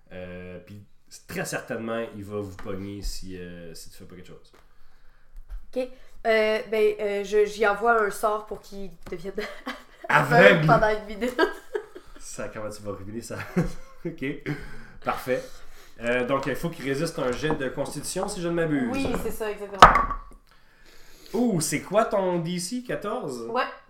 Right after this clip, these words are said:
Speaker 1: Il le torche.
Speaker 2: Il le torche ?
Speaker 1: Ouais. Mais,
Speaker 2: Tabarnouche.
Speaker 1: par contre,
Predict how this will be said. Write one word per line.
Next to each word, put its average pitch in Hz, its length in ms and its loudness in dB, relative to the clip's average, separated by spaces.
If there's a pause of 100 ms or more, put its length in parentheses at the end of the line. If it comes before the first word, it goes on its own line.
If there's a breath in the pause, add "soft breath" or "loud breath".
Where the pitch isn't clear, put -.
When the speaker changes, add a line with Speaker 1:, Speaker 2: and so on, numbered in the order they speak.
Speaker 1:
Il 113 200 -8
le 107 200 -6
torche. - 420 -4 (840 loud breath)
Speaker 2:
Il 240 120 -10
le 233 180 2
torche ? - 460 6
Speaker 1:
Ouais. 165 160 6 (360)
Mais, 147 260 8
Speaker 2:
Tabarnouche. 247 300 0 (120)
Speaker 1:
par 220 220 0
contre, 208 340 -2